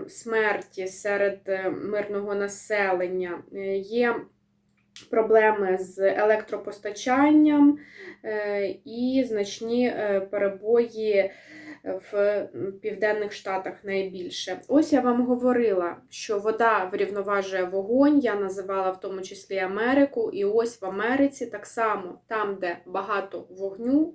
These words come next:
або той, хто дає багато вогню, буде і відповідь від природи різними катаклізмами, підтопленнями,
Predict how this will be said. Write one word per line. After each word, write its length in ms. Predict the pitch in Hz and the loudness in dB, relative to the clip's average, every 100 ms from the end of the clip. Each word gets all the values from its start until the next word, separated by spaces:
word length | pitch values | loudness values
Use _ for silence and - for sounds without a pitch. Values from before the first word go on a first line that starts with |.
| - | -8
або 240 | 320 233 | 0 0
той, 240 | 233 254 | 2 0
хто 240 | 247 - 226 | 0 -2 -2
дає 340 | 226 226 226 | 0 0 0
багато 480 | 220 214 214 208 208 | -2 -4 -6 -6 -8
вогню, 460 | 196 202 208 208 - - - - | -8 -8 -10 -12 -12 -18 -20 -12
буде 420 | 196 277 - 285 - | 2 4 4 2 0
і 280 | 220 233 - 214 | -8 -8 -10 -12
відповідь 580 | 220 - 220 220 214 - | -12 -8 -4 -4 -8 -10
від 280 | 220 220 | -10 -10
природи 640 | - 220 208 208 185 185 185 - - - - | -8 -4 -2 0 0 -2 -8 -10 -20 -18 -8
різними 600 | 202 226 247 247 240 233 | -4 0 2 2 2 -2
катаклізмами, 1040 | - 220 233 233 226 214 208 196 185 180 | -4 -4 -4 -4 -8 -10 -8 -6 -4 -4
підтопленнями, 1200 | - - - 240 277 - 233 226 220 220 214 214 | -8 -10 2 4 4 0 -6 -4 -4 -4 -4 -4